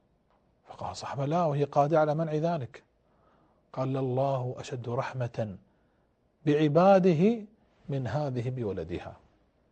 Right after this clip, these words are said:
الله تعالى أرحم من أمك ومن أبيك ومن إخوتك. فهذه الرحمة العظيمة لله عز وجل، ووصف بها نبيه صلى الله عليه وسلم، ثم وصف بها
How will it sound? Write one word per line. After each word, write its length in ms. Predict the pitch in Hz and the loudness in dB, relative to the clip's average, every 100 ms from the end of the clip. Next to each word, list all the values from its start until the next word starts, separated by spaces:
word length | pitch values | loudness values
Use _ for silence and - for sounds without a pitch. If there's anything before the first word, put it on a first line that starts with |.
| _ _ _ _ _ _ _ _ 117 | _ _ _ _ _ _ _ _ -10
الله 320 | 113 127 135 | -6 -4 -4
تعالى 520 | - 107 117 113 95 135 | -6 -6 -4 -4 -4 -6
أرحم 320 | 120 - 95 82 _ _ _ _ _ _ _ _ _ _ - | -8 -10 -12 -14 _ _ _ _ _ _ _ _ _ _ -8
من 120 | 120 | -6
أمك 520 | 113 110 107 113 - - | -6 -6 -6 -8 -14 -10
ومن 220 | 107 98 | -6 -6
أبيك 440 | 90 95 110 110 | -6 -6 -8 -8
ومن 160 | 92 92 | -10 -12
إخوتك. 540 | 85 78 - - - _ _ _ _ _ _ _ _ _ _ _ _ _ _ _ | -12 -14 -18 -20 -20 _ _ _ _ _ _ _ _ _ _ _ _ _ _ _
فهذه 300 | 135 165 147 | -4 -2 -2
الرحمة 300 | 143 - 135 | -6 -6 -6
العظيمة 480 | 113 120 131 117 104 | -4 -4 -4 -4 -6
لله 280 | 101 104 | -4 -4
عز 280 | 107 104 98 | -4 -4 -6
وجل، 400 | 98 95 117 110 - _ _ _ _ _ - | -6 -6 -6 -6 -10 _ _ _ _ _ -10
ووصف 500 | 117 131 156 143 135 | -2 2 2 0 -4
بها 400 | 123 113 107 110 | -4 -2 -4 -4
نبيه 360 | 107 113 120 110 | -6 -4 -4 -4
صلى 60 | |
الله 100 | 101 | -8
عليه 80 | 101 | -10
وسلم، 440 | 104 - 117 117 101 | -10 -8 -8 -8 -10
ثم 360 | - 143 123 | -10 -8 -8
وصف 480 | 104 123 127 104 104 | -6 -6 -6 -10 -8
بها 440 | 104 104 92 117 | -4 -4 -4 -10